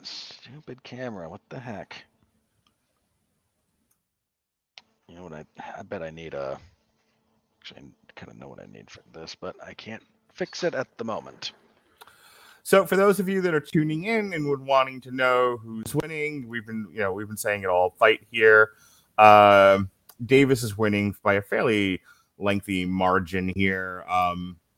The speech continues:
Speaker 2: uh, so we, we were just talking about Steve Farhood has it,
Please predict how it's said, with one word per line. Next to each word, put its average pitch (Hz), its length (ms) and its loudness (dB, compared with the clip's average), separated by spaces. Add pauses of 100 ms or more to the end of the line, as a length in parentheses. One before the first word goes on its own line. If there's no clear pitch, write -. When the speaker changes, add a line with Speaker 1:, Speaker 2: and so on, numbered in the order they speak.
(1300)
Speaker 2:
uh, 92 640 2
so 107 120 -4
we, 107 160 -2
we 101 160 -4
were 104 100 -2
just 110 180 -2
talking 104 320 0
about 95 440 2
Steve 117 300 -6
Farhood 107 460 0 (320)
has 104 400 2
it, 95 320 4